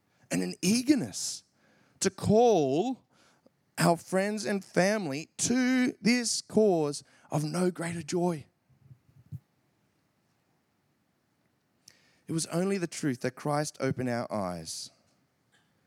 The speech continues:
that he gave us the greatest joy of salvation,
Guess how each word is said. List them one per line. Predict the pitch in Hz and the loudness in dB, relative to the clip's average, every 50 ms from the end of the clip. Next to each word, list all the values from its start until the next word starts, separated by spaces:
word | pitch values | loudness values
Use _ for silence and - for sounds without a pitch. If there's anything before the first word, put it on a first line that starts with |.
| _ _ _ _ _ _ _ _ _ _ _ _ | _ _ _ _ _ _ _ _ _ _ _ _
that | - 139 151 - | -4 -4 -4 -4
he | 147 180 | -6 -6
gave | 165 160 160 165 160 160 | -4 -2 -2 -2 -2 -4
us | 160 - - | -4 -4 -6
the | 147 | -6
greatest | 135 113 123 131 151 170 196 202 190 - - - | -6 -6 -6 -6 -4 -4 -4 -2 -4 -4 -6 -6
joy | - 113 98 87 80 - - _ _ _ _ _ _ - | -4 -4 -4 -4 -6 -8 -14 _ _ _ _ _ _ -6
of | 143 - | -4 -2
salvation, | - 135 151 135 131 151 190 226 214 - - 175 120 95 85 - | -2 -2 -2 -2 0 -2 -2 -2 -2 -4 -4 -6 -6 -8 -10 -14